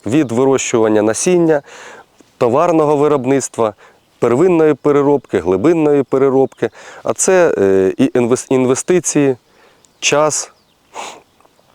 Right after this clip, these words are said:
Але, в принципі, в Україні вже є гарні приклади таких проєктів, е, з комплексним підходом,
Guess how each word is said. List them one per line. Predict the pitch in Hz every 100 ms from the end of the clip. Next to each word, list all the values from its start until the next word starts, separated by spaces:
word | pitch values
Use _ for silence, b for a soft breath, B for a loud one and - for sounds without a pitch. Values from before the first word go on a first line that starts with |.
| - - -
Але, | 190
в | 262
принципі, | 156 185 151 - 135
в |
Україні | 135 143 156 139 135
вже | 117 135
є | 135 104
гарні | 113 113 113
приклади | 98 113 - 101 87
таких | - - -
проєктів, | - 135 170 160 - 143 B B B B _
е, | 98 98 95 92 90
з | - -
комплексним | 160 147 127 123 - 117
підходом, | 123 110 - 120 107 104